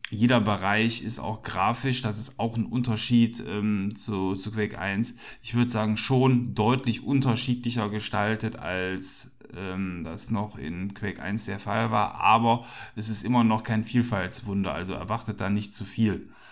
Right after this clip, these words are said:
Äh, trotzdem ist das Spiel allein wegen der Engine, äh, auch damals schon, äh, deutlich hübscher gewesen. Äh, und eben nicht so ganz so braun in braun wie Quake eins, wobei ich den Grafikstil von Quake eins auch nach wie vor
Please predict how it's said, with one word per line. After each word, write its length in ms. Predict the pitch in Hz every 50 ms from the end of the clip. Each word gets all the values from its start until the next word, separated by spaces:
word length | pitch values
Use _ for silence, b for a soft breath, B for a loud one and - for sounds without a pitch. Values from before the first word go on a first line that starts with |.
| B B B B
Äh, 220 | - 107 104 104 101 -
trotzdem 480 | - 120 113 - - - 120 107 95 92
ist 140 | - -
das 120 | 107 101 -
Spiel 420 | - - 117 110 110 110 113 113 B B B B B
allein 420 | - 101 104 110 113 113 110 104
wegen 200 | 107 104 107 101
der 180 | 98 87 - 101
Engine, 520 | 113 123 120 120 127 127 127 127 123 - B B B B B B B
äh, 360 | - 113 110 107 107 107 104 87 82 - - - - - - _ _ -
auch 160 | 127 117 113
damals 460 | - - 127 127 123 120 104 98 98
schon, 480 | - - 98 98 107 113 113 113 107 -
äh, 320 | 67 90 101 101 104 104
deutlich 420 | 104 110 104 107 104 - 98 - -
hübscher 320 | 104 - - 101 90 85
gewesen. 680 | 85 78 62 67 67 64 65 64 - 80 - - - - - - - - - _ - - - - _ - - _ _ - - - - -
Äh, 160 | 98 95 95
und 300 | - 92 98 98 95 -
eben 400 | - 101 101 101 98 95 101 107
nicht 180 | 107 107 -
so 140 | - 107 104
ganz 260 | 98 98 104 107 104
so 140 | - 98 90
braun 300 | 98 - 98 101 104 104
in 140 | 95 98 95
braun 380 | 98 87 95 98 104 104 101 95
wie 100 | 95 92
Quake 300 | 92 101 95 87 - -
eins, 300 | 92 98 92 92 - -
wobei 360 | 90 82 90 92 92 92 87
ich 480 | - - - - - - - - - - - -
den 200 | - 95 101 101
Grafikstil 560 | - 78 78 - - - - - - - 95
von 180 | 95 95 92 95
Quake 280 | - 95 87 85 - -
eins 200 | 85 92 95 78
auch 120 | - 95
nach 240 | 90 90 90 87 -
wie 60 | 95
vor 420 | - - - 92 90 90 87 B